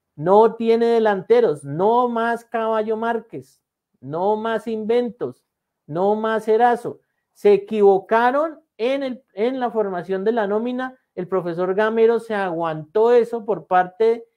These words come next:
del señor Serpa y los demás directivos que le dijeran que el Caballo Márquez era la sensación, era el nuevo Benzema. Él se lo creyó.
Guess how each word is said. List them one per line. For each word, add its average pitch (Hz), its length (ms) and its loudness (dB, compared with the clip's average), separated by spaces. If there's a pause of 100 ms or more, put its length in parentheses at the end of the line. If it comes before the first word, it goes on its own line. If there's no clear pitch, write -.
(160)
del 175 200 -4
señor 175 420 -4
Serpa 220 420 0
y 214 40 2
los 214 140 2
demás 170 300 -6
directivos 226 640 0 (320)
que 190 120 0
le 175 120 0
dijeran 190 420 -4
que 226 320 0
el 180 220 -2
Caballo 165 420 0
Márquez 202 400 -4
era 202 180 -2
la 202 140 0
sensación, 175 640 -2
era 190 180 0
el 175 120 -4
nuevo 185 340 -2
Benzema. 190 720 -2 (420)
Él 160 160 -8
se 196 140 0
lo 202 180 2
creyó. 240 520 0